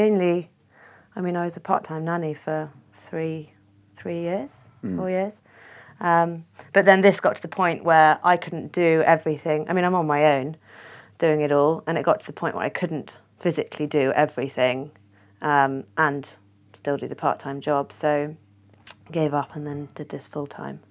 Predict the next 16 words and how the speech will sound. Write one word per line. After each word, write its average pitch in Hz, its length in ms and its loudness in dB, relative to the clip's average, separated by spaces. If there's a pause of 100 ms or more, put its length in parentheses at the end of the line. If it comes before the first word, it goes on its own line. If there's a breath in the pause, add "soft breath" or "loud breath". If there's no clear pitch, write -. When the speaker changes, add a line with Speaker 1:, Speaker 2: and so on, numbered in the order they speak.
(140)
Speaker 2:
But - 100 0
you 131 140 4
feel, 139 600 4
you, 123 240 -4
so, - 220 0
but 131 160 -2
you 131 140 0
feel, 120 580 2
you 117 100 0
still 131 300 2
feel, 110 380 0
despite 101 520 0
it, - 200 -6
you 104 100 -2
know, 85 100 -2
being 87 300 -6